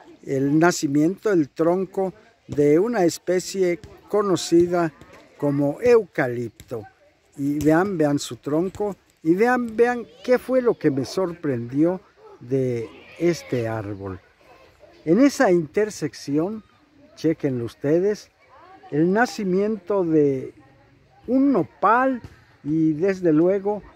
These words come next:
de una jacaranda. Vamos a hacer una ampliación. Vean ustedes. Ahí está. Chequen el nopal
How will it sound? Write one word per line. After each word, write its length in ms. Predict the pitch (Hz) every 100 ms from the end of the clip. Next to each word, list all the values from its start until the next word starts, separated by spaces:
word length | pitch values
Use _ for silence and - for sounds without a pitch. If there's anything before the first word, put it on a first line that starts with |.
| -
de 220 | 127 147
una 380 | 151 214 233 196
jacaranda. 1080 | - - 220 - 170 139 131 131 127 123 107 - - -
Vamos 340 | 156 185 -
a 60 | 131
hacer 240 | - 156
una 280 | 165 165 151
ampliación. 800 | 180 165 131 110 - 107 104 95 - _ - - _ - - - - - - - - -
Vean 260 | - 123 120
ustedes. 720 | 113 - 147 185 202 196 - _ _ _ _ _ _ _ _ _ - - - - - - -
Ahí 240 | 120 147
está. 480 | 180 - 165 196 214 - - _ - - - _ _ _ _ _ - - - 494 523 587 415 453 359 381 - - 679 - - - - - - - - -
Chequen 400 | 240 269 269 202
el 180 | 160 143
nopal 540 | 139 - 185 247